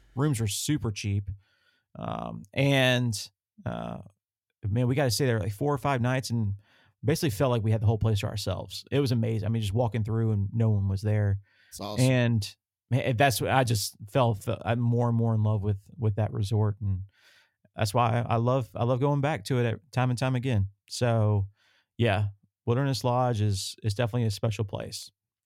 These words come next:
Speaker 1: And by the way, if you wanna stay there on the, and save some money to stay there,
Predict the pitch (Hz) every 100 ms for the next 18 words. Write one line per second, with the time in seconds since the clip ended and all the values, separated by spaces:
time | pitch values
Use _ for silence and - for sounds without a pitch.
0 | _ _ _ _ - 165 214 160 143 143
1 | 147 160 123 107 143 156 113 - 156 160
2 | 151 202 185 _ _ - 127 107 - 127
3 | 127 120 113 101 147 117 127 139 180 175
4 | - - 202 196 214 220